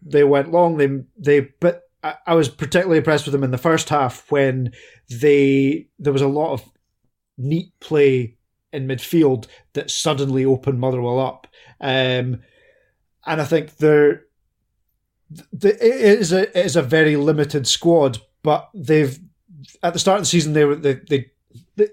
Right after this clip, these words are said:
they were very open, and they got criticism for that, and they got annihilated a couple of times because they were very open. They've, they kind of then went back to basics, and they picked up a, a, a few results,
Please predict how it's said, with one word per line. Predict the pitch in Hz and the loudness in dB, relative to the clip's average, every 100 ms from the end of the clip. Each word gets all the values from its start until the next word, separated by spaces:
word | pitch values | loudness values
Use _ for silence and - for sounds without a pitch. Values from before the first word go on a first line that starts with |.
| - | -4
they | 185 | 0
were | 165 151 | 2 2
very | 143 147 139 | 2 2 2
open, | 135 - 151 131 | 2 0 -2 -2
and | 123 | -4
they | |
got | 127 127 | -4 -6
criticism | 147 120 135 123 | -8 -8 -6 -6
for | 131 | -6
that, | 120 110 | -6 -6
and | 123 | -8
they | |
got | 113 | -6
annihilated | 117 143 135 131 123 123 117 117 | -6 -4 -2 0 -2 -4 -6 -8
a | |
couple | 120 139 127 | -8 -8 -8
of | 113 | -8
times | 120 113 110 | -8 -8 -8
because | 127 143 123 | -6 -4 -2
they | 127 | -2
were | 123 | -2
very | 113 117 123 | -2 -2 -2
open. | 123 120 113 - - - _ _ | -4 -6 -12 -14 -20 -20 _ _
They've, | 165 151 143 113 - _ _ _ _ - - | 0 2 2 -2 -14 _ _ _ _ -20 -4
they | 151 | -2
kind | 147 151 | 0 0
of | 135 | 0
then | 143 139 | 0 0
went | 143 | -2
back | 147 139 | -2 -4
to | - | -2
basics, | 151 151 147 139 | 0 0 0 -4
and | 139 | -6
they | 127 | -8
picked | - - | -8 -10
up | 120 139 | -10 -8
a, | |
a, | 117 - 135 160 151 175 147 | -10 -10 -10 -8 -10 -10 -10
a | 117 | -8
few | 147 | -2
results, | 131 127 139 135 - - | 0 2 2 0 -4 -14